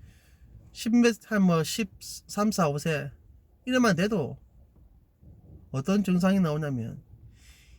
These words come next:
미래가 불안해. 미래가 불안하기 때문에 나하고 상담받는 사람들 중에서 자꾸 뭘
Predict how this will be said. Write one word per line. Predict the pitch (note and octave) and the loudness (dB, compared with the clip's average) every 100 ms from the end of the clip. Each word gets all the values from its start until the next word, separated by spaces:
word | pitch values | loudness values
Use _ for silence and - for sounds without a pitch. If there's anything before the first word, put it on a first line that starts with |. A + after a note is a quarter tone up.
| - - - - | -20 -20 -20 -16
미래가 | B2+ B2 D3+ D#3+ F#3 G3 G3 G3 G3 _ _ | -6 -2 0 2 2 0 0 -2 -2 _ _
불안해. | E3 F3+ F#3+ F#3 G2+ F2+ - - - - - - - _ - - _ - _ _ - - - - _ _ - - - - - | -4 0 0 0 -4 -10 -14 -20 -20 -20 -20 -20 -20 _ -20 -20 _ -20 _ _ -20 -20 -20 -20 _ _ -20 -20 -20 -14 -4
미래가 | C#3 E3 F#3 G3+ G#3 G3 - | 2 4 4 4 0 -2 -4
불안하기 | F3 F#3 F3 D#3 | -2 0 0 -2
때문에 | - B2+ A#2+ C3+ D3 A2+ B2 C3 _ _ _ _ _ _ _ _ _ _ _ - - - - _ _ _ - - - - - _ - - - - - - - - - - - | -6 -4 -4 -4 -6 -8 -10 -16 _ _ _ _ _ _ _ _ _ _ _ -20 -20 -20 -20 _ _ _ -20 -20 -20 -20 -20 _ -20 -20 -20 -20 -20 -20 -20 -20 -20 -20 -4
나하고 | D3+ E3+ G3 | 2 2 2
상담받는 | F#3 E3+ E3 F3+ G3 F#3+ F#3+ G3 F#3+ | -2 -2 0 0 2 2 2 0 0
사람들 | D#3+ D3+ D3 | -4 -4 -6
중에서 | C#3 B2 A#2+ E3+ C#3+ A2+ A2+ B2 _ - _ _ _ _ _ - | -6 -6 -6 -8 -8 -8 -12 -20 _ -20 _ _ _ _ _ -10
자꾸 | C#3+ C#3+ - G3+ | -8 -8 0 2
뭘 | F#3+ F3+ B2+ | 4 2 -4